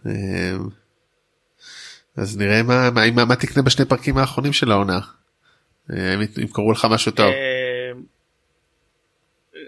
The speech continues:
Speaker 2: בוא נגיד שאת הדברים שלא עבדו לי עד עכשיו, אני לא חושב שאפשר יהיה לתקן. כי הם, זה כבר כאילו, אה, חוסר היגיון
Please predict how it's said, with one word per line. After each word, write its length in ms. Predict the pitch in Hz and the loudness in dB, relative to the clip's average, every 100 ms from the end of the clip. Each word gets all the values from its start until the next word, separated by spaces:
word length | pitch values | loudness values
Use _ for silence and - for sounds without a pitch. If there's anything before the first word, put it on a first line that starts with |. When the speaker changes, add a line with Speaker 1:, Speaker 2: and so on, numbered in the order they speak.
| - - | -20 -20
Speaker 2:
בוא 220 | 156 165 202 | -6 0 2
נגיד 340 | 226 220 196 | 2 -4 -6
שאת 1300 | - 220 190 165 151 143 135 131 123 123 - - - | -2 4 6 6 4 2 0 -2 -4 -6 -10 -10 -4
הדברים 440 | - 135 151 185 | -4 -2 -4 -4
שלא 460 | 196 220 180 147 165 | 0 0 2 4 4
עבדו 280 | 160 135 151 | 2 -2 -4
לי 320 | 170 165 160 - | -2 -4 -6 -2
עד 200 | 143 156 | 0 0
עכשיו, 380 | 165 - 180 156 | 0 0 0 0
אני 100 | 139 | -8
לא 80 | |
חושב 200 | 143 - | -8 -12
שאפשר 360 | 135 131 143 131 | -16 -6 0 2
יהיה 120 | 131 | 2
לתקן. 580 | 131 131 - 135 147 233 254 _ _ _ _ _ _ _ - | 0 -2 -4 0 2 0 -4 _ _ _ _ _ _ _ -2
כי 80 | 143 131 127 - | 2 4 2 -4
הם, 200 | - - | -10 -8
זה 140 | 135 | -8
כבר 260 | - 139 131 | -2 -2 -2
כאילו, 480 | 139 147 147 151 143 | -2 0 0 0 4
אה, 260 | 131 120 117 - _ _ | 4 2 -4 -16 _ _
חוסר 360 | - 180 185 165 | 0 2 2 0
היגיון 460 | 170 147 143 151 | 2 0 0 -2